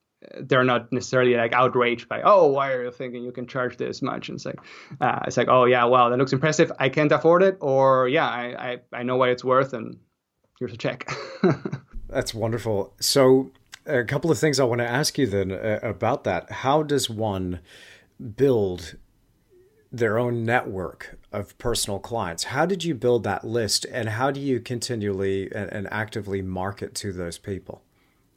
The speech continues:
Speaker 1: Yeah, so it's still growing, uh, of course, and, um, a, a, a lot of it started with just, like, people who, who, who, who found me and ordered their first painting, and it was people I didn't know. And then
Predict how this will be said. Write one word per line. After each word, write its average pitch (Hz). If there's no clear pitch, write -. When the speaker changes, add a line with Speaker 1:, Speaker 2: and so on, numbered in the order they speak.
Speaker 1:
Yeah, 147
so 185
it's 175
still 202
growing, 170
uh, 139
of 127
course, 156
and, 131
um, 120
a, -
a, 147
a 151
lot 151
of 147
it 139
started 135
with 123
just, -
like, 117
people 135
who, 120
who, 117
who, 117
who 120
found 147
me 165
and 131
ordered 123
their 127
first 120
painting, 117
and 117
it 117
was 117
people 123
I 117
didn't 117
know. 147
And 135
then 139